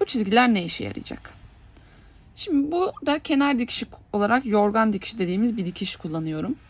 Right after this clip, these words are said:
Bunu da güzel gösteren eşit aralıklarla olabilmesi. Bunu yaparken parmağımı bir öncekine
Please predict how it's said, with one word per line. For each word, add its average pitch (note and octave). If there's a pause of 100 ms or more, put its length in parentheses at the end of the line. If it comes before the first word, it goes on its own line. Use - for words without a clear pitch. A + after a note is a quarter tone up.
(960)
Bunu C#4+
da B3+
güzel A#3
gösteren A3
eşit A#3
aralıklarla F#3
olabilmesi. E3+ (1120)
Bunu G4+
yaparken D#4+ (1200)
parmağımı C#4+
bir C#4+
öncekine A#3+